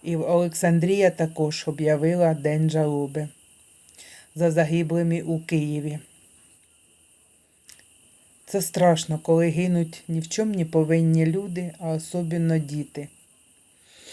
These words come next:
Болить душа,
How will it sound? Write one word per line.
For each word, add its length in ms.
Болить 560
душа, 560